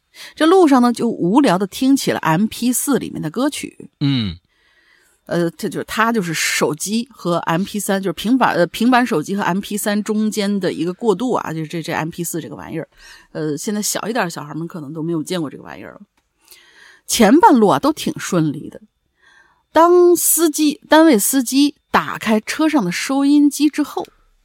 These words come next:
Speaker 2: 啊。
Speaker 1: 过了几分钟，我突然发现司机哼唱的歌曲和我M P四里的歌曲一样，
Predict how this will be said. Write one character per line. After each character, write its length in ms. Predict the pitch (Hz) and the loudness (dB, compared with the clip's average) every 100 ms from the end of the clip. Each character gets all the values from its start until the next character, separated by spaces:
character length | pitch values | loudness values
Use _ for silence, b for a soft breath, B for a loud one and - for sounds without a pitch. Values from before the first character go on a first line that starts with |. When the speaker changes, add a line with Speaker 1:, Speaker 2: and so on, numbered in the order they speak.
| _ - | _ -10
Speaker 2:
啊。 220 | 104 104 | -6 -4
Speaker 1:
过 160 | 101 392 | 0 2
了 100 | 277 | 2
几 180 | - 135 | 0 -4
分 220 | 196 285 | 2 4
钟， 180 | 349 370 | 4 0
我 100 | 220 | -2
突 180 | - 311 | -2 0
然 160 | 285 | 0
发 180 | 180 170 | 0 -4
现 160 | 185 160 | -4 -4
司 240 | - 311 | -4 -2
机 140 | 311 320 | 0 0
哼 240 | - 381 403 | -2 -6 -6
唱 180 | - 330 | -2 0
的 80 | 180 | 0
歌 240 | - 262 | -2 -2
曲 320 | 285 - - - B B B | -2 -4 -10 -12 B B B
和 380 | - 254 302 359 | -12 -4 0 0
我 300 | 262 - - - | -2 -6 -12 -4
M 220 | 254 302 | 2 2
P 160 | - 302 | 2 0
四 120 | 320 | 0
里 80 | 190 | -4
的 80 | |
歌 200 | - 269 | -4 -6
曲 180 | 311 - | -6 -8
一 160 | - - | -12 -6
样， 220 | 262 294 | -6 -6